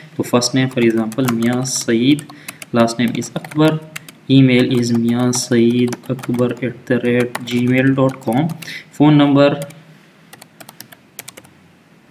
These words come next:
ठीक है, what is your contact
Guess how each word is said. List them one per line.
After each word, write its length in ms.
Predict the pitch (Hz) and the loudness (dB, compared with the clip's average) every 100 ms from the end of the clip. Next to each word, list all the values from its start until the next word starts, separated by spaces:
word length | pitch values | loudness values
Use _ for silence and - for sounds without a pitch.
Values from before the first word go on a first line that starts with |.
| _ _ - - - _ - - - _ - - - - - _ - | _ _ -20 -20 -20 _ -20 -20 -20 _ -20 -20 -20 -20 -20 _ -16
ठीक 180 | - 120 | -4 0
है, 80 | 156 | 2
what 260 | 123 139 147 | 2 2 2
is 80 | 135 | 4
your 140 | 139 135 - | 4 2 0
contact 360 | 139 139 151 | 0 2 0